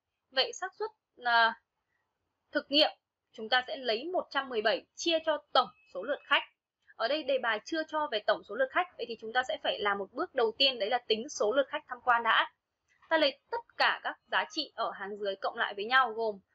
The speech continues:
một ba bảy cộng một tám mốt cộng một bốn tám cộng một mười bảy cộng một mười sáu cộng một mười một được tám trăm mười.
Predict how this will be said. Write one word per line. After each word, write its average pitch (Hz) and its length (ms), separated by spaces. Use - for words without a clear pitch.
một 233 160
ba 269 140
bảy 226 320
cộng 220 200
một 202 160
tám 208 220
mốt 311 160
cộng - 200
một 220 180
bốn 220 220
tám 226 400
cộng 302 200
một 233 200
mười 220 160
bảy 208 240
cộng - 200
một 240 180
mười 220 200
sáu 202 320
cộng - 200
một 214 200
mười 208 120
một 202 220
được 226 280
tám 190 200
trăm 240 220
mười. 214 220